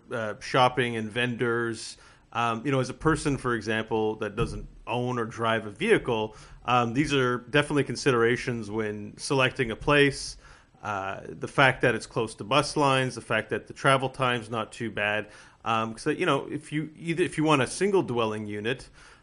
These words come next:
um, in the city, you're gonna pay a hefty price tag or very hefty rent, um, or you're gonna be farther out in the city and you're gonna have to commute, and so you own a car and you'll have gas expenses. And so,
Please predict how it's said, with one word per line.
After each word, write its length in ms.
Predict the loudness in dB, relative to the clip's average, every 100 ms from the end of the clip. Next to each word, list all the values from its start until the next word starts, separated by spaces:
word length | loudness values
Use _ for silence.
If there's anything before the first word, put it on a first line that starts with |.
| -8
um, 240 | -2 -2 2
in 180 | 2 2
the 100 | 0
city, 420 | 2 4 4 0 -2
you're 220 | -2 0
gonna 200 | 0 -2 -6 -10
pay 200 | 2 4
a 60 | 4
hefty 340 | 2 0 -4
price 380 | -2 2 2 2
tag 380 | 2 4 2 0
or 60 | -8
very 300 | -4 -4 -4
hefty 440 | -4 -6 -4 -8
rent, 500 | -2 0 0 -6 -16 -20 -20 -20 -20 -20 -8
um, 420 | -2 0 0 -2 -2
or 540 | 2 6 6 4 2 -2
you're 260 | -4 -4 -2
gonna 220 | -4 -4
be 180 | -4 -6
farther 460 | 2 2 4 2
out 180 | 2 0
in 40 | -6
the 80 | -10
city 460 | -6 -4 -4 -4
and 140 | -6 -6
you're 120 | -4
gonna 120 | -2
have 200 | -4 -4
to 80 | -10
commute, 520 | -12 -8 -4 -4 -6
and 100 | -12
so 100 | -8
you 160 | -6 -6
own 180 | -6 -8
a 100 | -6 -2
car 200 | 0 0
and 100 | -6
you'll 120 | -10
have 200 | -10 -4
gas 320 | 0 0 -2
expenses. 640 | -12 -10 -10 -10 -14 -12
And 120 | -10 0
so, 360 | 6 8 6